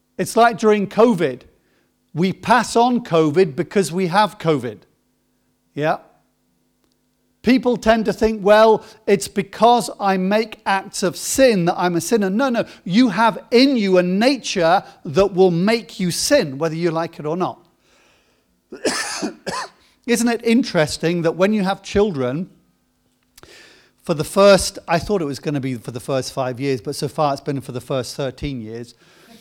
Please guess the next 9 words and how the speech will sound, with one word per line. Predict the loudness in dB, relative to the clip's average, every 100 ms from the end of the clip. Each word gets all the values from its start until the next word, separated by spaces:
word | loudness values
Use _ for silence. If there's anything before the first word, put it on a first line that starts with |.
| _ _ _ -6
uh, | -2 -2 -2
you | -4
gotta | 0 0
say | 0 -2 -2
no. | 0 0 -2 -6 _ _ _ _ _ _ _ _ _ _ _ _ _ _ _
Have | -2
you | 0 2
noticed | 2 2 -2 -6 -4
that, | -4 -4